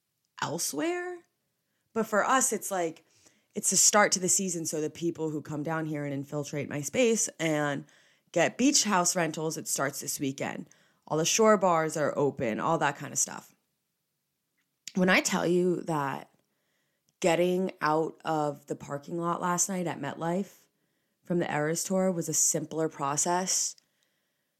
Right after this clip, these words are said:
and a shorter process than waiting on the lines to get into these bars this weekend, I'm not exaggerating. Not exaggerating at all. We, me and my friends waited two hours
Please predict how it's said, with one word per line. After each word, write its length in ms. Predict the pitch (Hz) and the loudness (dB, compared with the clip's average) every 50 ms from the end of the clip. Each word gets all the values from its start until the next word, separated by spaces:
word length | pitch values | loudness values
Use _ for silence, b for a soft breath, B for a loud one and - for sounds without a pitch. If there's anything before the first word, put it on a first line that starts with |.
| _ _ _ _ _ _ _ _ - - | _ _ _ _ _ _ _ _ -8 -4
and 100 | 175 165 | -2 -2
a 60 | 156 | 0
shorter 440 | 147 - - - 151 147 147 151 160 | 0 0 0 0 0 2 2 0 -2
process 500 | 160 - 170 170 175 - 185 180 175 - | -2 -2 -2 0 0 0 0 0 0 0
than 200 | - 160 143 151 | 0 -2 -2 0
waiting 340 | 156 147 147 147 156 156 147 | 0 0 0 0 0 -2 -2
on 100 | 147 151 | -2 -2
the 100 | 147 139 | -2 -2
lines 500 | 139 131 127 127 135 139 147 151 - - | -4 -2 -2 -2 -2 -2 -2 -2 -2 -2
to 80 | - 143 | -2 -2
get 160 | 143 139 135 | -4 -2 -2
into 220 | 139 139 135 151 | -4 -4 -4 -6
these 200 | 131 139 139 131 | -4 -4 -6 -6
bars 360 | - - 123 117 98 127 - | -6 -8 -8 -8 -6 -6 -4
this 200 | - 160 156 - | -4 -4 -4 -2
weekend, 440 | 185 185 175 180 185 175 175 175 - - | 0 -2 0 0 0 0 0 -2 -4 -4
I'm 180 | - 147 147 | -6 -6 -6
not 200 | 139 131 117 92 | -6 -6 -6 -8
exaggerating. 760 | 90 - - - - - - - - 50 50 - - - - _ _ _ _ _ _ _ _ _ _ _ _ _ _ _ _ _ _ - - | -10 -10 -12 -14 -16 -16 -14 -16 -16 -14 -16 -16 -20 -20 -20 _ _ _ _ _ _ _ _ _ _ _ _ _ _ _ _ _ _ -10 -6
Not 260 | 156 151 143 131 127 | -4 -2 -2 -2 -2
exaggerating 600 | 139 131 147 127 131 - 139 131 131 135 135 135 | -2 -2 -2 -2 -2 -2 -2 -2 0 0 -2 -2
at 40 | 131 | -2
all. 180 | 123 123 127 | -2 -4 -4
We, 440 | - 147 143 147 160 175 185 185 - | -4 -4 -4 -2 0 0 -2 -2 -2
me 140 | - 156 156 | -2 0 0
and 80 | 156 170 | 0 0
my 80 | 175 | -2
friends 300 | 170 - 160 147 151 143 | -4 -2 -2 -2 -2 -2
waited 260 | 143 143 139 139 135 - | -4 -4 -4 -4 -4 -6
two 240 | - - 143 143 | -6 -4 -4 -6
hours 580 | 151 - 131 120 - - 50 - - - - | -4 -4 -4 -6 -6 -10 -12 -14 -14 -16 -18